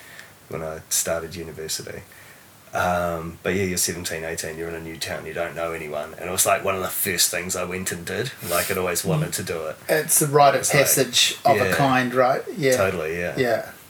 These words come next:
Speaker 1: And it's, um, it's just really good. I don't know why everyone doesn't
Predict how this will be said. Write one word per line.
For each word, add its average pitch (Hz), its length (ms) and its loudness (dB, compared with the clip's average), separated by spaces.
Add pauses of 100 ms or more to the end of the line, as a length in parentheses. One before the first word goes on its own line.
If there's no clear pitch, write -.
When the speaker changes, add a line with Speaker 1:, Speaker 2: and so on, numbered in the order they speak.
(160)
Speaker 1:
And 113 120 0
it's, - 260 2
um, 147 340 2 (580)
it's - 120 -4
just - 240 4
really 254 240 4
good. 110 380 2
I - 140 4
don't 190 120 2
know 170 160 4
why 101 280 0
everyone 98 480 -4
doesn't 85 400 -6